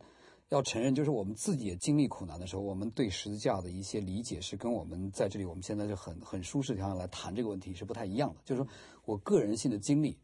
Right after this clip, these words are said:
这是我们要，要，要来感谢神，让中国教会在这里有的。但同样另一个方面，我们也要注意的就是，在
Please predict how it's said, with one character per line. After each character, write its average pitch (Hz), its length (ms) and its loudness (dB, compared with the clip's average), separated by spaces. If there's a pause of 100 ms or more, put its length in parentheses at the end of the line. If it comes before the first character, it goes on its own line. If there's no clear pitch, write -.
(440)
这 180 160 6
是 135 120 4
我 101 100 2
们 95 140 0
要， 98 280 0 (100)
要， 101 120 2 (300)
要 107 240 2
来 92 240 -2
感 98 240 -2
谢 131 180 2
神， 95 240 -6
让 101 160 -2
中 123 160 0
国 104 80 0
教 107 180 0
会 107 140 0
在 104 100 0
这 101 140 -2
里 95 80 -2
有 - 140 -8
的。 - 100 -14 (440)
但 185 120 2
同 175 160 2
样 196 100 4
另 240 200 6
一 - 20 2
个 113 80 0
方 127 180 2
面， 120 220 4
我 87 80 -4
们 98 80 -2
也 101 60 0
要 101 100 0
注 143 220 0
意 113 80 0
的 95 80 -6
就 107 80 -6
是， 110 160 -6
在 107 400 0